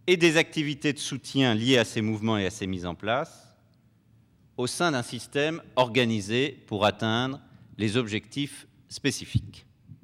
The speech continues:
Cette définition, comme vous le voyez, est assez générale, mais elle a été conçue pour répondre à tous les organismes possibles, qu'il s'agisse d'entreprises,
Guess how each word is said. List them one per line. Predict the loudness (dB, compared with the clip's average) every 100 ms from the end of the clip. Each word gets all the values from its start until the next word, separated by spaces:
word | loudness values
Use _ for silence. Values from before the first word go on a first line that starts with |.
| -20 -14 -8 -8 -8 -14 -20 -20 -20 -20 -20 -20 -20 -20 -20 -20 _ _ _ _ _ -20 -20 _ _
Cette | -4 -2
définition, | 0 0 -2 -2 -2
comme | -2 -2
vous | -2
le |
voyez, | 0 0 0
est | -2
assez | -2 -4 -4
générale, | -2 -2 -2 0 0 -2 -6 -14 _ _ _ _ _ _ _ _ _ _ _
mais | 0 4
elle | 4
a | 4
été | 2 0
conçue | -4 -4 -4 -4 -6
pour | -4 -4
répondre | 0 0 2 0 2 -2 -4 -14 _ _ _ -2
à | -2
tous | 0 -2 0
les | 0 4
organismes | 2 4 2 2 0 -2 -6
possibles, | -6 -6 -6 -6 -6 -8 -8 -10 _ _ _ _ _ _ _ _ _
qu'il | -4 -2
s'agisse | 2 2 4 0 -2 -6 -10 _ _ _ _
d'entreprises, | -2 -2 0 -4 -4 -2 -2 0 -4 -6 -12